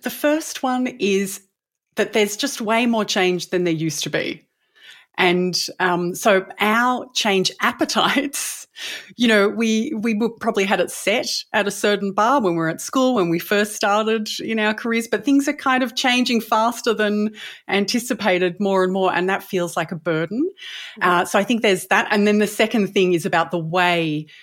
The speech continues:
Speaker 1: traditionally that change happens at work and the bad vibes about that. But if we <laughs> go back to, we can talk about both of them, but that first one about, you know, that there just seems to be way <laughs> more change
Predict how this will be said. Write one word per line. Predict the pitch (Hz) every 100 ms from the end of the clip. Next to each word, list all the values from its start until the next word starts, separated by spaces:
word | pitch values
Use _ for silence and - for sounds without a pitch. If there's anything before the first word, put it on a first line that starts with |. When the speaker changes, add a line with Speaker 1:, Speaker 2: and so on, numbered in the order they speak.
| _
Speaker 1:
traditionally | - 185 180 170 185 170 156
that | 156 170
change | - 165 165
happens | - 156 151 160 156 147
at | - - 165
work | 170 - - -
and | 185 170 170
the | 156
bad | 165 180 190 190
vibes | 180 165 151 143 160 - - _ _ -
about | 156 160 -
that. | - - - - - - -
But | 233
if | 233
we | 269
<laughs> |
go | 294 294 339 381
back | 370 262 254
to, | - 294
we | 226
can | 254
talk | 269 269 254
about | 233 190
both | 202 202
of | 208 170
them, | 156 208 - -
but | -
that | 277 285
first | - 226 240 247 202
one | 180 294
about, | - 190 165 - - _ _ - _ _ _ -
you | 240
know, | 202
that | 190 202
there | 214
just | - -
seems | 220 202 190
to |
be | 196
way | 180 170 170 226
<laughs> |
more | 196 196
change | - 226 208 208 277 370